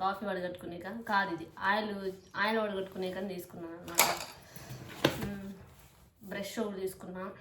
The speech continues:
సెజ్వాన్ సాస్ తీసుకున్నా. సెజ్వాన్ రైస్ మిక్స్, సెజ్వాన్ రైస్ చేసే బాగుంటుంది సెజ్వాన్ సాస్. నైట్ టైమ్ ఎప్పుడైనా క్విక్గా చేసుకునే బాగుంటుంది అనమాట. So అందుకనేసి ఇది తీసుకున్నాను. మ్మ్, ఎమర్జెన్సీకి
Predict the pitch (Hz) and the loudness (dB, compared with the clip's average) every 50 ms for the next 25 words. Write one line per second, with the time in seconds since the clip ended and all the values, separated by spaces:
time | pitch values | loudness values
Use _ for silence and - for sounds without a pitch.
0 | - - - - - - - - - - - - - - - - - - - - | 0 2 2 2 -2 -6 -8 -10 -10 -10 -10 -10 -10 -10 -12 -12 -10 -10 -8 -6
1 | - - - - - - - - - - - - - - - - - - - - | -6 -8 -6 -6 -4 -4 -4 -4 -6 -8 -8 -10 -10 -10 -10 -16 -20 -20 -18 -14
2 | - - - - - - - - - - - - - - - - - 240 220 202 | -14 -14 -14 -14 -14 -14 -12 -12 -12 -12 -12 -16 -18 -16 -12 -6 2 4 4 4
3 | 180 240 247 247 247 233 226 196 202 196 185 190 185 180 - - 185 185 202 240 | 4 2 4 4 4 4 4 2 0 0 0 0 -2 -2 -2 -6 -2 0 2 2
4 | 294 294 277 226 208 196 240 262 254 240 220 208 202 208 - 208 196 185 - - | 2 4 4 2 4 4 4 4 6 6 6 6 6 4 2 -2 -2 -2 -6 -10
5 | - - - - - 208 196 - 202 196 190 208 214 214 208 208 196 196 - 208 | -16 -20 -20 -16 -14 -12 -6 -4 -4 -2 0 2 2 4 4 4 4 4 0 -2
6 | 196 190 196 185 180 185 185 190 196 196 196 175 180 175 170 - 180 175 175 185 | -4 -2 -2 -2 0 2 2 2 2 0 -2 -4 -4 -4 -4 -4 -4 -4 -2 -2
7 | 180 185 180 180 180 - 175 151 - - 214 240 - - - - - - - - | 0 0 0 -2 -4 -4 -6 -6 -6 -4 -6 -6 -6 -6 -10 -12 -12 -10 -12 -12
8 | - - 214 220 226 233 233 247 247 233 226 208 202 220 214 220 220 - 269 247 | -6 2 4 6 6 6 4 4 6 6 6 6 6 6 4 4 0 -2 -2 -2
9 | 269 254 262 285 277 233 220 220 - 233 220 208 196 190 185 185 180 185 185 180 | 0 4 6 6 8 8 6 4 4 2 2 2 4 4 4 4 4 2 0 -2
10 | 175 170 170 170 170 170 - 214 208 196 190 190 190 185 190 202 - - 208 170 | -2 -2 -2 -4 -4 -2 0 0 2 2 0 0 -2 -2 -2 -2 0 -2 -2 0
11 | 175 180 180 170 170 165 160 160 156 160 214 226 - - - - - - - - | 0 0 4 4 4 4 4 -2 -4 -4 -6 -6 -6 -10 -6 -4 -4 -4 -4 -10
12 | - - - - - - - - - - - - - - - - - - - - | -14 -16 -14 -4 -4 -4 -4 -4 -10 -12 -14 -14 -14 -14 -14 -12 -10 -4 -4 -4
13 | - - - - - - - - - - - 226 220 214 202 196 196 208 226 240 | -4 -6 -10 -10 -10 -10 -10 -12 -14 -10 -8 -6 -4 -4 -2 0 2 6 6 6
14 | 233 - 294 302 302 - 254 - - 196 | 6 8 8 6 6 6 4 -2 -2 -2